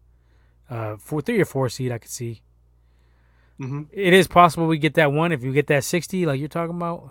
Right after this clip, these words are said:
Speaker 1: shit, more power to us. But I think fifty-two is a solid number and four, uh, four seed. And like I said, we'll be a, a tough,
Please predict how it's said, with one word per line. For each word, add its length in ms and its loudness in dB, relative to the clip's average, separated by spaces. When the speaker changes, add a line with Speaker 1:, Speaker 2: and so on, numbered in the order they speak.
Speaker 1:
shit, 380 -14
more 160 -4
power 300 0
to 240 -8
us. 120 -10
But 120 -8
I 60 -2
think 260 -4
fifty-two 360 -8
is 100 -4
a 60 -6
solid 340 -2
number 500 -6
and 200 -6
four, 680 -2
uh, 200 -8
four 220 0
seed. 340 -4
And 220 -4
like 160 -4
I 60 -6
said, 280 4
we'll 160 2
be 160 2
a, 220 0
a 140 -12
tough, 280 -2